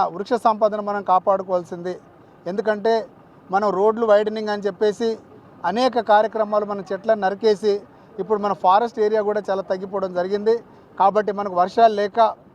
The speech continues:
ఎల్ నీనో అనేది ఒకటి వచ్చేసి ఇప్పుడు వర్ష-, వర్షాలు కూడా సరిగా పడకుండా మొత్తం దేశమంతటా అతలాకుతలం అవుతా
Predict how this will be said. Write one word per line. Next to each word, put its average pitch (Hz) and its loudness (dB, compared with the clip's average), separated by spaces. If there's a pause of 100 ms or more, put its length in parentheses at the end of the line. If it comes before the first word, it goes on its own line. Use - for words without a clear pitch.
(460)
ఎల్ 226 -6
నీనో 226 2 (580)
అనేది 208 0
ఒకటి 196 -4
వచ్చేసి 226 0 (300)
ఇప్పుడు 208 0 (180)
వర్ష-, 202 0 (300)
వర్షాలు 233 2
కూడా 220 0
సరిగా 208 0
పడకుండా 214 0 (520)
మొత్తం 214 2 (200)
దేశమంతటా 220 0
అతలాకుతలం 196 -2
అవుతా 180 -2